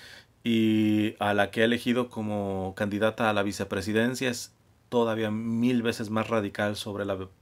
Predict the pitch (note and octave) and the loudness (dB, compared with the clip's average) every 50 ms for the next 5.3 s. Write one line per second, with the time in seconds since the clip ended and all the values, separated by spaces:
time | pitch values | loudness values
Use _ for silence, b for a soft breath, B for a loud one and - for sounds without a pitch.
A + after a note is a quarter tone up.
0 | - - - G#2+ G2+ F#2+ - G2 F#2+ - G2+ - - A2 G#2+ G#2+ G#2 G2 F#2 F#2 | -18 -12 -10 -8 -6 -4 -4 -4 -4 -6 -8 -6 -4 -2 0 0 0 0 0 2
1 | F#2+ A2 A2+ A2+ A#2+ - D3+ - - B B B B B B B - G#2+ A2+ A#2 | 4 4 4 4 2 -2 -6 -8 -8 B B B B B B B -8 -4 0 0
2 | A#2+ A#2+ A#2+ - A2+ G#2+ G#2+ G#2+ G#2+ G#2+ G2 - A#2 A2+ - - A2 G#2 - G2+ | 0 0 0 0 0 0 0 -2 -4 -4 -4 -4 -6 -6 -6 -8 -6 -6 -4 -4
3 | - A2 G#2+ G2 - G2+ G2+ G2 - G2+ F#2+ - - G#2+ B2 A#2 G#2 - - - | -2 -4 -4 -4 -4 -6 -6 -4 -4 -4 -4 -4 0 2 2 2 2 0 -4 -10
4 | - G2 G2 G2+ F#2 E2 - - - - G2+ F#2+ - G#2 G#2 G2+ G2+ G2+ G2+ - | -6 -4 -2 -2 -2 -4 -8 -12 -12 -10 -10 -8 -4 -2 0 2 2 0 0 0
5 | B2+ B2+ B2 G2+ - | 0 0 0 0 -4